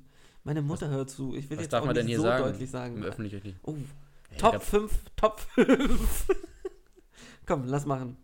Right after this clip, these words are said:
Speaker 1: Top fünf, wie, nicht Metaphern. Sind das Metaphern?
Speaker 2: Nee. Nee. Also, du kannst auch Metaphern machen, aber
Speaker 1: Nee, aber wie heißt das? Also
Speaker 2: Begriffe?
Speaker 1: Nee, nicht Begriffe. Sich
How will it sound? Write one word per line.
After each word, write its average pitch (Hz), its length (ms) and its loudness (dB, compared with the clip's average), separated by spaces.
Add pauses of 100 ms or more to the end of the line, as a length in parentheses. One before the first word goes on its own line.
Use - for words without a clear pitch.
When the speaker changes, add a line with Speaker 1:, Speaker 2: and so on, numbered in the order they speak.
(260)
Speaker 1:
Top 185 220 -6
fünf, 170 420 -8 (480)
wie, 135 160 -18 (140)
nicht 135 320 -8
Metaphern. 139 500 -8 (560)
Sind 143 180 -14
das - 140 -18
Metaphern? 147 480 -14 (2000)
Speaker 2:
Nee. 69 380 -12 (880)
Nee. 76 260 -10 (260)
Also, 107 220 -2
du 92 100 -8
kannst 135 220 -2
auch 117 60 -2
Metaphern 101 340 -6
machen, 120 380 -8
aber 92 240 -4
Speaker 1:
Nee, 143 80 -6
aber 131 180 -8
wie 135 100 -6
heißt 170 260 -8
das? 143 320 -6 (340)
Also 131 500 -10
Speaker 2:
Begriffe? 117 580 -8 (200)
Speaker 1:
Nee, 127 140 -14
nicht 127 260 -16
Begriffe. 131 680 -12 (440)
Sich 131 260 -12